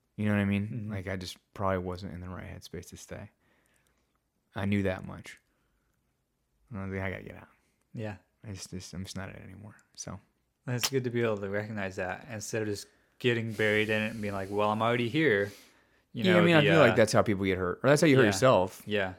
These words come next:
Speaker 1: You
Speaker 2: This,
Speaker 1: know?
Speaker 2: the sunk cost bias.
Speaker 1: Yeah.
Speaker 2: I've already put six years in it. Like, it's a career.
Speaker 1: Right.
Speaker 2: Maybe I'm not in the right headspace, but it's like, eh,
Speaker 1: Just
Speaker 2: probably
Speaker 1: ride
Speaker 2: a
Speaker 1: it
Speaker 2: lot of
Speaker 1: out.
Speaker 2: guys aren't, you know,
Speaker 1: Yeah.
Speaker 2: just keep going.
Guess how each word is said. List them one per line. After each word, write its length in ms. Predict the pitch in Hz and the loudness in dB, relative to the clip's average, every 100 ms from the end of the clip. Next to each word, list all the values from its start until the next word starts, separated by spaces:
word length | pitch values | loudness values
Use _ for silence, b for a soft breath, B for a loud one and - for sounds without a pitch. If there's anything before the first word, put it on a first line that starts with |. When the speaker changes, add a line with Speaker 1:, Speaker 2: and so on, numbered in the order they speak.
| - | -6
Speaker 1:
You 140 | 101 | -2
Speaker 2:
This, 100 | 95 | 0
Speaker 1:
know? 60 | 92 | -2
Speaker 2:
the 100 | 117 | -4
sunk 320 | - 127 113 | -4 -4 -4
cost 420 | - 110 98 - | 0 0 0 -6
bias. 580 | 95 85 82 - - - - | -6 -6 -8 -12 -14 -14 -4
Speaker 1:
Yeah. 200 | 90 87 113 | -4 -2 0
Speaker 2:
I've 60 | |
already 180 | 127 120 | 2 2
put 180 | 127 123 | -2 -12
six 300 | - 120 - | -8 -8 -2
years 260 | 131 127 123 | 2 2 2
in 120 | 120 | -2
it. 160 | 120 | -2
Like, 160 | 101 98 | -4 -6
it's 140 | - | -10
a 40 | - | -12
career. 680 | - 101 127 127 123 110 - | -8 0 2 4 4 0 -2
Speaker 1:
Right. 340 | 110 101 87 | 4 4 4
Speaker 2:
Maybe 280 | 101 110 110 | 4 4 4
I'm 100 | 101 | 2
not 200 | 101 107 | 4 2
in 60 | 120 | 2
the 80 | 110 | 0
right 160 | 107 107 | 0 0
headspace, 580 | 107 107 - 104 98 - | -6 -8 -4 -4 -4 -10
but 60 | 95 | -14
it's 160 | - | -6
like, 200 | 95 87 _ | -4 -4 _
eh, 80 | 120 | -6
Speaker 1:
Just 120 | 104 95 | -4 4
Speaker 2:
probably 220 | 104 101 | 6 8
Speaker 1:
ride 100 | 104 | 8
Speaker 2:
a 20 | |
Speaker 1:
it 0 | |
Speaker 2:
lot 120 | 107 107 | 8 8
of 40 | |
Speaker 1:
out. 60 | 104 | 8
Speaker 2:
guys 240 | 104 101 | 8 6
aren't, 360 | 107 104 101 104 | 4 4 2 -4
you 100 | 104 | 0
know, 200 | 104 101 | 2 4
Speaker 1:
Yeah. 100 | 127 | 2
Speaker 2:
just 140 | 98 | 0
keep 180 | 90 107 | -2 -2
going. 320 | 101 107 98 | 2 2 0